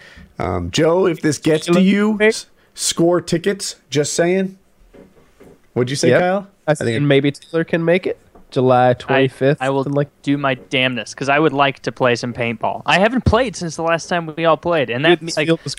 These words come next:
Speaker 2: great.
Speaker 3: best part about that trip wasn't even the paintball, which I've heard Woody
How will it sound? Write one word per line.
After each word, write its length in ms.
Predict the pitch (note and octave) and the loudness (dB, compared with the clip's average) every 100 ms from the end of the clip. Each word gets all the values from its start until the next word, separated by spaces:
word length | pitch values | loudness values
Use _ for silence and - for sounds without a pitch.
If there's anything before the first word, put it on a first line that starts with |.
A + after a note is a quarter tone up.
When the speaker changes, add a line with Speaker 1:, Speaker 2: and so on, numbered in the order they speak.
| C3+ | 2
Speaker 2:
great. 40 | C#3 | 4
Speaker 3:
best 300 | E3 A3 - | 2 0 -4
part 200 | - G#3+ | -4 -2
about 240 | G3 F3 F3 | -2 -6 -6
that 160 | D3+ | -10
trip 240 | - D3+ C3 | -10 -12 -12
wasn't 340 | A2+ B2+ C3+ C3+ | -10 -12 -12 -12
even 340 | C3+ C3 B2+ - _ _ | -10 -10 -12 -16 _ _
the 80 | C#3+ | -8
paintball, 480 | - D3 C3 A#2+ A2+ | -4 -4 -4 -6 -4
which 160 | B2 | -4
I've 80 | D3+ | -2
heard 240 | F3 E3+ C3 | -2 -4 -4
Woody 320 | F#3 C3 | -4 -4